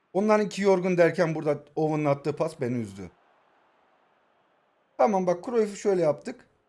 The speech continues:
Çok güzel kapattık hocam. Vieira Beckham'ı gördü. Beckham Cruyff'u gördü. Cruyff şöyle Torres'i gördü.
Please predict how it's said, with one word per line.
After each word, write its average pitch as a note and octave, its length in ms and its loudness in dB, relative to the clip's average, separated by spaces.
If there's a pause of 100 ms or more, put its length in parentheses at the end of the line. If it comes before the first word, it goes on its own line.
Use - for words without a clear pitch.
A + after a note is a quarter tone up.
(1800)
Çok - 200 -14
güzel F3 300 4
kapattık F3+ 460 4
hocam. E3+ 400 6
Vieira F#3+ 340 8
Beckham'ı G#3 320 4
gördü. G3 420 4
Beckham F#3 340 6 (180)
Cruyff'u F#3+ 320 2
gördü. G3 380 4 (300)
Cruyff - 540 4
şöyle A3 260 4
Torres'i A3 340 6
gördü. G#3 420 6